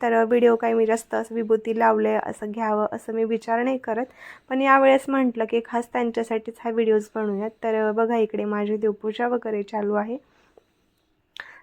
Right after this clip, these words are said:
तर आज खूप सारा वेळ होता, शांत समाधानाने मला पूजा करून घ्यायची होती, कारण डेलीच्या रुटीनमध्ये, डेली धावपळीमध्ये इतका वेळ देऊन काय आपण पूजा नाही करू शकत. तर, अ, तरीही आज माझ्याकडे पूजा करायला वेळ होता, पण फुलं काय आज मला भेटलीच नव्हती, पण, अ,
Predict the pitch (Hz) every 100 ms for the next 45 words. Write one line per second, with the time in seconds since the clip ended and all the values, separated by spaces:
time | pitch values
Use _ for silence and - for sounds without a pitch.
0 | - 285 294 - 294 - 277 262 254 254
1 | 254 240 226 220 214 220 240 220 220 220
2 | 226 233 220 208 220 208 208 208 208 202
3 | 202 208 208 208 214 214 214 214 202 202
4 | 214 220 208 - 202 220 214 220 220 220
5 | 214 233 220 220 214 214 214 208 214 214
6 | 220 220 220 220 220 214 214 214 214 220
7 | - 214 226 214 220 220 214 220 208 214
8 | 214 233 214 214 214 214 220 208 208 208
9 | - 254 - - - - _ - 247 247
10 | 262 254 262 269 240 240 247 233 233 233
11 | 226 226 233 240 254 254 240 233 233 226
12 | 220 214 214 226 226 214 214 220 214 214
13 | 214 208 220 214 214 208 220 226 202 208
14 | 202 214 214